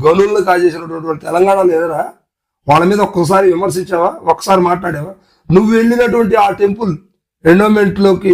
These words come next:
ఉంటుంది కదా, ఆ అధికారులు ఎప్పుడైనా ప్రశ్నించావా? అక్కడ జరుగుతున్నటువంటి వసతులు అన్నీ కూడా సక్రమంగా ఉన్నాయో చూసావా? అవి చూడలా. అక్కడికి ఎవడో అమ్ముకోవడానికి వస్తే వాడి మీద పడతారు.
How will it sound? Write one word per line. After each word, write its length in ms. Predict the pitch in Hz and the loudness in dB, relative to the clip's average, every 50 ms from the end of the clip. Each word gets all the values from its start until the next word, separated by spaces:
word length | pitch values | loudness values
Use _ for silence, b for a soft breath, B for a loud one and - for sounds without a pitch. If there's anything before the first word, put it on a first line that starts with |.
| 175 175 | 2 2
ఉంటుంది 260 | 175 175 - 175 196 190 | 0 -2 -4 -2 0 0
కదా, 140 | 196 190 - - - _ _ _ _ _ _ _ _ _ _ - | 0 0 -4 -8 -14 _ _ _ _ _ _ _ _ _ _ 0
ఆ 60 | - 143 156 | 2 2 2
అధికారులు 360 | 165 185 185 226 220 208 202 202 | 2 2 2 0 0 0 0 0
ఎప్పుడైనా 240 | 185 196 180 175 - | 0 0 -2 -2 -4
ప్రశ్నించావా? 500 | - 160 - 202 196 151 180 175 175 220 302 - _ _ _ - | -6 -8 -6 -6 -4 -2 -2 -2 -4 -4 -10 -16 _ _ _ -16
అక్కడ 160 | 143 - - 160 147 | -8 -4 0 2 2
జరుగుతున్నటువంటి 560 | 175 190 220 220 220 220 214 202 196 185 185 180 | 4 2 2 0 0 0 0 0 0 2 2 2
వసతులు 380 | 175 - - 208 202 202 196 190 185 | 0 0 -2 -4 -2 0 0 0 0
అన్నీ 160 | 196 214 208 214 | 0 -2 -2 -2
కూడా 120 | 202 190 - 165 | -4 -4 -6 -6
సక్రమంగా 320 | 160 - 196 202 196 202 | -6 -4 -2 0 0 0
ఉన్నాయో 240 | 190 196 196 196 190 180 180 | 0 0 0 0 0 0 0
చూసావా? 360 | 180 151 185 185 185 185 196 - - _ _ _ _ _ _ _ - | -2 -2 -2 -6 -8 -8 -10 -10 -12 _ _ _ _ _ _ _ -6
అవి 180 | - 135 165 185 180 | -2 2 2 2 4
చూడలా. 300 | 220 226 220 208 185 160 107 104 - _ _ _ _ _ _ _ - | 2 2 2 0 -2 -2 -4 -6 -12 _ _ _ _ _ _ _ -14
అక్కడికి 320 | 117 - 196 190 165 185 190 | -6 0 0 2 2 4 2
ఎవడో 200 | 190 208 226 233 220 | 2 2 0 0 0
అమ్ముకోవడానికి 520 | 202 202 214 208 233 220 208 208 196 180 190 | 0 0 0 0 -2 -2 -2 -2 -4 -4 -4
వస్తే 140 | 185 185 220 | -4 -4 0
వాడి 220 | 202 180 170 170 170 185 | 0 0 0 0 0 -2
మీద 100 | 190 180 160 | -2 -2 -2
పడతారు. 320 | - - - - - - | -4 -8 -14 -18 -20 -20